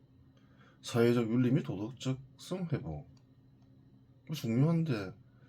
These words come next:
음, 글쎄요. 이게 창천 문서 이에서는 사회적 저-, 성황과 윤리적 개혁이 강조됩니다. 해결 방안,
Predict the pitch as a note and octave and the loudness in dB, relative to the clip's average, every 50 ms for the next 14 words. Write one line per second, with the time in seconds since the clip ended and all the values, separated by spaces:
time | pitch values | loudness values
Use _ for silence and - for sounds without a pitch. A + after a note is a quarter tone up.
0 | - - - - - - - - - - - - - - - C#3 A2+ G#2 G#2 G2+ | -20 -20 -20 -20 -20 -20 -20 -20 -20 -20 -20 -20 -20 -18 -16 -14 -12 -12 -12 -10
1 | G2+ G2 F#2+ F#2+ F#2 F#2 F#2+ G2 - - - - - F#2+ F#2 F#2 F2+ F2+ F#2+ G#2 | -10 -12 -12 -12 -12 -14 -14 -14 -16 -18 -18 -14 -12 -12 -10 -10 -12 -12 -14 -14
2 | G#2+ A2+ G#2 G2+ G2+ G2 - - - - - - - - - - - - - - | -14 -12 -12 -12 -12 -14 -16 -20 -20 -20 -20 -20 -20 -20 -20 -20 -20 -20 -20 -20
3 | - - - C3 B2+ C#3 D#3+ D3 C#3+ C#3 C3+ C3 C3+ A#2+ A#2 A#2 A#2 A#2 C#3 C3+ | -20 -6 -4 -2 2 4 6 6 8 8 8 6 6 4 4 4 4 6 6 6
4 | A2+ A2 G2+ F#2 - B2+ B2+ C3 C#3+ C#3 - C#3 - - B2+ A#2 A#2 A2 A2 G#2 | 6 6 0 0 2 4 6 6 6 4 2 -4 -4 -2 0 0 2 2 0 0
5 | G2+ B2 C#3+ D#3 C#3+ C#3 - - C3 C3 C3 C3 B2+ A#2 F#2+ F2+ F#2 F2 F2+ E2+ | 2 2 2 2 2 0 0 2 0 2 2 0 -2 -4 -6 -8 -8 -8 -6 -6
6 | E2 E2 E2 D#2+ - E2 D#2+ E2 - - - - - - - - - _ - - | -6 -6 -6 -8 -10 -14 -14 -16 -18 -20 -20 -20 -20 -20 -20 -20 -20 _ -20 -20
7 | _ - - - B2 A#2+ B2 B2 A#2 G#2 F#2+ F2+ E2+ E2 F2+ F2+ D#2+ D#2 | _ -20 -6 -2 2 2 4 2 2 0 -4 -4 -6 -6 -8 -8 -8 -8